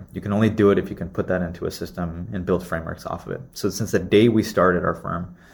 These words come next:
we've been ingesting data from every company that we meet. They know that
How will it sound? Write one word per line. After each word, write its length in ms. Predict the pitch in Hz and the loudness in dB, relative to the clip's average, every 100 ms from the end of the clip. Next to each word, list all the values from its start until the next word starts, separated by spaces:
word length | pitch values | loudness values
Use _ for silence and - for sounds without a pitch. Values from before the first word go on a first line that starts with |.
| _ - - - | _ -20 -18 -2
we've 300 | 98 95 98 | 0 2 0
been 480 | 95 90 87 87 - | 0 0 -2 -6 -6
ingesting 480 | 92 90 87 110 98 | -4 -2 -2 -2 -2
data 200 | 85 87 | 0 0
from 180 | - - | -2 -6
every 180 | 82 90 | -2 -2
company 300 | 92 87 92 | -4 -6 -4
that 140 | 92 | -4
we 100 | 98 | -4
meet. 340 | 90 90 - | -6 -8 -6
They 120 | - 98 | -2 0
know 220 | 92 95 | 2 2
that 280 | 90 85 | 0 -2